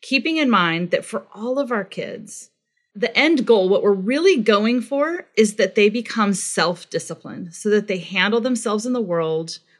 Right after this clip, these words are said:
without any coaching, without any inter-, inter-, intervention or influence from anybody else,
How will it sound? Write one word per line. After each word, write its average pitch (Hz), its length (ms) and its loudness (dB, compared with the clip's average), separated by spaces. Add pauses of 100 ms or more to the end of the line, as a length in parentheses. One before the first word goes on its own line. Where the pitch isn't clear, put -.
without 170 300 -2 (120)
any 190 180 2
coaching, 196 540 -2
without 175 320 -6
any 214 240 0
inter-, 226 440 0
inter-, 196 380 0
intervention 220 760 4
or 175 520 4
influence 214 460 4
from - 140 -4
anybody 214 340 2
else, 175 260 -2